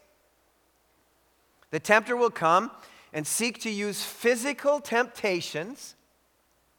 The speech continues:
to try to lure you to become more dependent upon the physical, upon yourself, than dependent upon God.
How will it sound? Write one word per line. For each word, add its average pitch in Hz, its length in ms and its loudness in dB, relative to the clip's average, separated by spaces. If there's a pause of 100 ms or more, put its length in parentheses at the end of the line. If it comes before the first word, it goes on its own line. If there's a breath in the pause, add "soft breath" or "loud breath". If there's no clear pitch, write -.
(720 soft breath)
to 180 140 -2
try 190 260 6
to 180 80 4
lure 226 480 2
you 240 300 -2
to 220 120 -6
become 190 440 2
more 185 240 2
dependent 208 520 2
upon 196 320 2
the 185 80 -2
physical, 208 840 0 (240 loud breath)
upon 196 360 4
yourself, 190 800 6 (260 loud breath)
than 170 140 0
dependent 143 440 -4
upon 156 260 -8
God. 180 320 -10